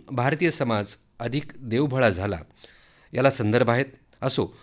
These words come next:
मुद्दा हा आहे की मासिक पाळीचा आणि त्यावर एकविसाव्या शतकातल्या हेल्थ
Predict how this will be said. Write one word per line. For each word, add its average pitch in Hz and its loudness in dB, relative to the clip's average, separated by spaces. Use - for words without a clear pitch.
मुद्दा 147 4
हा 202 6
आहे 170 4
की 190 -6
मासिक 143 -2
पाळीचा 156 0
आणि 165 2
त्यावर 143 0
एकविसाव्या 147 -6
शतकातल्या 117 -2
हेल्थ 165 4